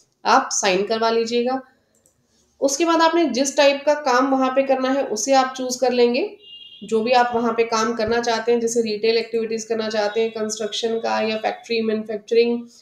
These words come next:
bonded warehouse, जो जो आपको काम करने हैं वो यहाँ पे आपने select कर लेने हैं। एक से ज़्यादा काम भी आप select कर सकते हैं, ठीक है। अगर इसके अलावा कोई additional place of business है आपका, तो यहाँ पे आप टिक करेंगे और next जो page open होगा वो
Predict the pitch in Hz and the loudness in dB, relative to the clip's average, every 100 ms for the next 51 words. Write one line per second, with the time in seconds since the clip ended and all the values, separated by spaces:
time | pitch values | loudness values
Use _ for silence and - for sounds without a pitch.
0 | _ _ _ 214 226 233 254 240 233 233 | _ _ _ 6 6 8 6 8 8 6
1 | 226 226 202 226 247 247 240 240 226 208 | 2 0 0 2 4 2 2 0 2 -2
2 | 208 214 220 226 208 202 202 208 202 208 | -2 -2 0 2 2 0 -2 -2 -2 0
3 | 269 403 - _ - 226 233 262 247 247 | 0 0 -6 _ -2 0 0 0 0 2
4 | 247 262 262 208 202 233 214 202 208 208 | 2 2 2 0 0 -2 0 0 -2 -4
5 | 202 208 202 196 - 208 247 - 381 - | -2 0 0 0 -2 0 0 -4 -16 0
6 | 208 180 180 - 165 180 180 _ _ _ | 0 0 -8 -10 -10 -10 -14 _ _ _
7 | _ _ _ _ _ _ _ - 262 240 | _ _ _ _ _ _ _ -2 0 0
8 | - - - - 240 285 285 285 285 294 | -2 -16 -20 -2 4 6 6 2 2 2
9 | 311 247 233 233 233 294 311 277 254 262 | 0 2 4 4 4 0 0 0 0 0
10 | 247 226 226 240 240 214 214 240 240 214 | 0 0 2 2 2 -2 0 -2 0 0
11 | 208 208 233 226 226 226 - 226 233 254 | 0 -2 0 0 -2 -6 -2 2 4 2
12 | 254 214 214 220 240 233 - - 226 208 | 0 0 2 4 4 0 -6 -2 2 6
13 | 208 226 220 226 226 233 240 | 6 6 2 0 2 2 2